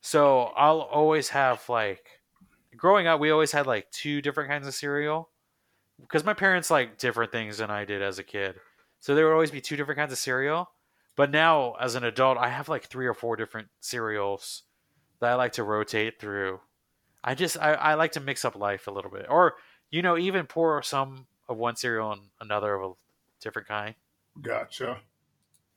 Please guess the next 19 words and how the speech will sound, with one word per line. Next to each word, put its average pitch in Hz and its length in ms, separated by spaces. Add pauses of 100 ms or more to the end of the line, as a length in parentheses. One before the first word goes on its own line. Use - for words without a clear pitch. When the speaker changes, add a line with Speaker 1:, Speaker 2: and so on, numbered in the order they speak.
(100)
Speaker 2:
<clears throat> - 80
Yeah, 151 640
now, 269 280
now 196 220
I 294 60
really 180 280
wanna, 131 460
I 139 120
think, - 420 (1000)
maybe 156 240
not 151 280
this 131 280
week, 117 400 (460)
'cause - 140
I 135 80
don't 123 120
have 120 140
any 117 120
marshmallows, 110 880